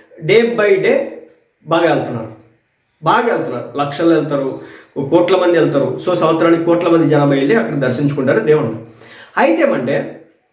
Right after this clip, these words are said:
ఇక్కడ చంద్రబాబు నాయుడు గారి తప్పు ఉందా, పవన్ కళ్యాణ్ గారి తప్పు ఉందా, బీజేపీ పార్టీ తప్పు ఉందా, లేదంటే అధికారుల తప్పు ఉందా, ఎమ్మెల్యేలు, ఎంపీలు తప్పు ఉందా అని ఊహించుకో-, ఆ, అడిగే ముందు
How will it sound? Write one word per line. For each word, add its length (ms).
ఇక్కడ 540
చంద్రబాబు 300
నాయుడు 160
గారి 140
తప్పు 200
ఉందా, 300
పవన్ 180
కళ్యాణ్ 220
గారి 220
తప్పు 240
ఉందా, 320
బీజేపీ 400
పార్టీ 220
తప్పు 260
ఉందా, 320
లేదంటే 260
అధికారుల 480
తప్పు 280
ఉందా, 280
ఎమ్మెల్యేలు, 420
ఎంపీలు 340
తప్పు 300
ఉందా 160
అని 200
ఊహించుకో-, 420
ఆ, 360
అడిగే 240
ముందు 460